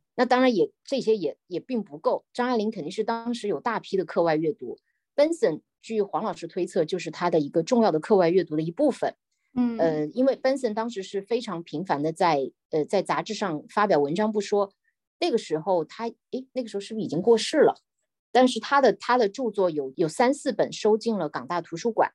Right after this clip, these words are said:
Speaker 1: 然后呢，因为港大在那个 Benson 那个时期的校长叫康宁爵士，许地山就是康宁请到香港来的。那这个康宁爵士跟 Benson 关系很好，呃，Benson 的书康宁是手上是有的，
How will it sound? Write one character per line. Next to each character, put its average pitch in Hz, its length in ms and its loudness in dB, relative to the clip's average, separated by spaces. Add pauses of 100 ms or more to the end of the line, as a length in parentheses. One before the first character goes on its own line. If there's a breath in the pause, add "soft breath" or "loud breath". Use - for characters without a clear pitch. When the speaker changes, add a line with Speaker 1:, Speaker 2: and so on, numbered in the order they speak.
(460)
Speaker 1:
然 208 140 0
后 247 160 6
呢， 226 100 4
因 262 160 2
为 247 100 4
港 151 280 -4
大 208 260 0
在 180 380 -6
那 175 160 -10
个 135 340 -6 (340)
Benson 247 360 6
那 190 100 2
个 165 80 0
时 160 180 -8
期 190 180 -6
的 190 100 6
校 226 240 4
长 135 180 -6
叫 180 160 2
康 233 300 0
宁 160 160 2
爵 135 160 -2
士， - 320 -4 (500 soft breath)
许 - 180 -4
地 240 160 2
山 247 280 4
就 240 120 2
是 196 80 0
康 208 280 -2
宁 165 160 -2
请 127 200 -12
到 151 160 -2
香 190 220 -6
港 151 160 -4
来 120 140 -8
的。 156 200 -2 (340)
那 233 140 2
这 247 80 4
个 226 120 6
康 262 200 -2
宁 196 140 0
爵 220 160 -2
士 202 160 -4
跟 196 180 -4
Benson 208 380 -4
关 196 160 -4
系 196 100 -14
很 160 220 -10
好， - 220 0 (160)
呃， 143 260 2
Benson 220 480 4 (300)
的 165 120 2
书 220 460 -2 (380)
康 226 180 -2
宁 170 140 -2
是 202 100 -10
手 139 180 -6
上 190 140 -6
是 220 140 -2
有 160 200 -2
的， - 160 -8